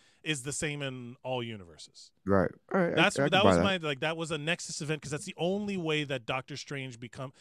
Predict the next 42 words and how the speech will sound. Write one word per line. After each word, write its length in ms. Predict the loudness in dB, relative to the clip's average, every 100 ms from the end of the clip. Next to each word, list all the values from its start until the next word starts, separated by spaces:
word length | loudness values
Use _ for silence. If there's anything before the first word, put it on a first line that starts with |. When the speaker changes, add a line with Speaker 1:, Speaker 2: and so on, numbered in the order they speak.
| -20 -10
Speaker 1:
'cause 120 | -2
that's 200 | -2 -2
what 100 | -4
motivates 460 | 0 -2 -2 -8
him 80 | -8
to 60 | -10
become 260 | -12 -12
a 60 | -16
good, 240 | -14 -16 -12
a 100 | -12
doctor, 680 | 0 2 2 -2 -6 -4 -4
and 120 | -4
that's 200 | -6 -8
what 80 | -10 -12 -16
pushes 300 | -8 -8 -6
him 120 | -8 -10
to 80 |
be 240 | -6 -4 -4 _ _ -2
the 100 | 0
guy 260 | 2 2
that's 200 | 2 -2
holding 320 | -4 -4 -4 -8
the 80 |
scalpel. 640 | -8 -2 0 0 -2 -6 -8 _ _ _ _ _
Like 160 | -2
Speaker 2:
Right. 140 | 0 0
Speaker 1:
that, 260 | -2 -2
that's 300 | 0 0 -2
the 140 | -8 -4
whole 160 | -4
process 600 | -4 -2 0 0 -4 -4
of, 240 | -6 -8 -14 -10
of, 400 | -8 -8 -10 -16
of 240 | -10 -10 -8
making 460 | 0 0 0 -10
Doctor 280 | -4 -4 -4
Strange. 420 | -10 -8 -6 -6
His 160 | -8 -8
sister 340 | -8 -8 -8 -6
had 220 | -6 -6
to 60 | -10
die 300 | -12 -14